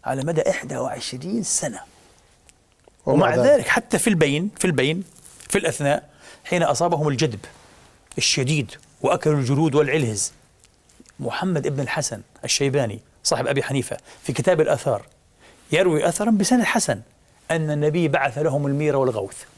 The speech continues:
Speaker 1: ما رأيك؟ شيء لا يصدق. أبو الفغواء الخزاعي رحمة الله تعالى عليه، صحابي الجليل، فيما يروي الإمام أحمد وغيره، وغيره، آه، يقول: "بعثني رسول الله بأموال وصلات إلى مكة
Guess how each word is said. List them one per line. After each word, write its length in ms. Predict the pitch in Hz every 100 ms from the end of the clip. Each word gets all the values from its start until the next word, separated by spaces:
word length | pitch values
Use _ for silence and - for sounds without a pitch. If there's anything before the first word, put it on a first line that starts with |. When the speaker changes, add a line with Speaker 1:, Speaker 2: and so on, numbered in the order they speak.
| - _ _ _ -
Speaker 1:
ما 120 | 139
رأيك؟ 220 | 131 127 - - _ _ _ _ _ -
شيء 260 | - 185
لا 80 | 175
يصدق. 460 | 151 - 113 - - _ _ -
أبو 140 | 151
الفغواء 440 | 165 160 131 170 196
الخزاعي 480 | 135 135 143 110
رحمة 180 | 123 120
الله 260 | 127 127 123
تعالى 260 | 117 120
عليه، 220 | 110 110 101 - -
صحابي 320 | - - 156
الجليل، 300 | 131 131 113
فيما 220 | - 139
يروي 180 | 131 143
الإمام 200 | 135 147
أحمد 240 | - 160 151 - -
وغيره، 460 | 135 127 143 107 98 -
وغيره، 400 | 127 131 135 101 95 _ _ -
آه، 120 | - - _ _ - -
يقول: 340 | 139 117 185
"بعثني 460 | 147 127 120 170 170
رسول 380 | 131 - 165 143
الله 160 | 160
بأموال 600 | 147 135 127 131 139 151 139
وصلات 640 | 127 - 131 127 - - - _ _ _ _ _ _ -
إلى 260 | 139 131
مكة 400 | 127 113 - 95